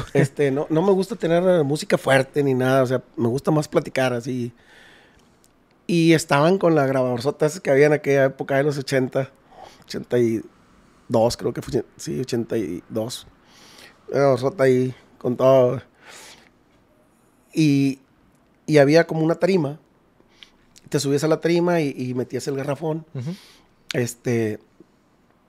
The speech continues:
Speaker 2: salía, eh, ácido clorhídrico para lavarlo por dentro, porque eran de vidrio en ese tiempo.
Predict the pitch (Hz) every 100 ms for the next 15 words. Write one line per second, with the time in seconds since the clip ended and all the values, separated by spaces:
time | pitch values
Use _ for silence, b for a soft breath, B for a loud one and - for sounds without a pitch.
0 | _ _ _ _ - _ _ _ _ _
1 | - - 156 139 147 139 117 - _ _
2 | - 120 113 113 117 120 151 131 135 170
3 | 185 170 170 156 147 127 120 120 131 127
4 | 156 190 147 151 156 135 175 143 139 147
5 | 151 165 151